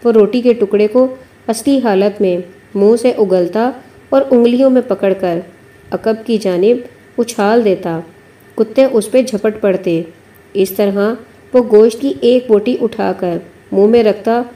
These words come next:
کچھ دیر تک اسے چوستا رہتا، پھر نکال کر پیچھے پھینک دیتا۔ کتوں کو کسی نہ کسی طور علم ہو جاتا کہ ہوا میں اچھلا ہوا ٹکڑا روٹی کا ہے یا گوشت کا، اور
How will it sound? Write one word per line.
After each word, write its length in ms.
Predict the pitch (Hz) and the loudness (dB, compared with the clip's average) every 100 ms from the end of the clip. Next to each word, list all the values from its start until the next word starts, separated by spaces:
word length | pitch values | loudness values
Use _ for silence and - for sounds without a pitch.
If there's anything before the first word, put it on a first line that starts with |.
| - - - | -20 -20 -2
کچھ 240 | 277 269 | -2 2
دیر 160 | 254 233 233 | 4 4 4
تک 180 | 247 | 0
اسے 200 | 233 240 | 0 0
چوستا 480 | 247 233 196 190 233 | -2 0 -2 0 -2
رہتا، 360 | 240 233 247 254 254 - _ - | 0 -2 -2 -2 -6 -20 _ -2
پھر 100 | 277 | 0
نکال 400 | 269 262 214 190 | 2 0 0 0
کر 240 | 190 180 175 - - - - | 0 -4 -4 -10 -20 -12 0
پیچھے 320 | 262 262 294 | 0 2 -2
پھینک 340 | 254 202 180 | 0 0 0
دیتا۔ 320 | 175 170 170 165 - - - - _ | -2 -4 -6 -8 -12 -20 -20 -20 _
کتوں 320 | 202 202 240 | -8 -2 0
کو 140 | 247 262 | 2 0
کسی 240 | 262 220 262 | -2 -2 2
نہ 60 | 262 254 | 2 2
کسی 260 | 214 247 240 | -2 -2 0
طور 220 | 208 185 190 - - _ - | 2 2 0 -10 -20 _ 0
علم 220 | 262 269 | 2 4
ہو 120 | 247 | 2
جاتا 440 | 214 180 180 202 240 - - - | 2 0 -2 -4 -4 -10 -20 -2
کہ 80 | 262 | 0
ہوا 340 | 247 202 214 | 2 0 0
میں 160 | 240 247 | 0 0
اچھلا 320 | 233 220 233 233 | -2 -4 -2 0
ہوا 240 | 214 208 | 2 0
ٹکڑا 440 | 208 185 185 175 165 - - _ - 175 | 0 -2 -2 -4 -6 -12 -20 _ -6 0
روٹی 320 | 175 170 220 | 0 0 0
کا 200 | 226 226 | 0 0
ہے 200 | 240 254 262 - - - | 0 -2 -4 -14 -6 2
یا 120 | 269 220 | 2 4
گوشت 340 | 190 185 185 | 2 2 -2
کا، 180 | 170 170 - - - _ | -6 -6 -10 -20 -20 _
اور 120 | 262 | 0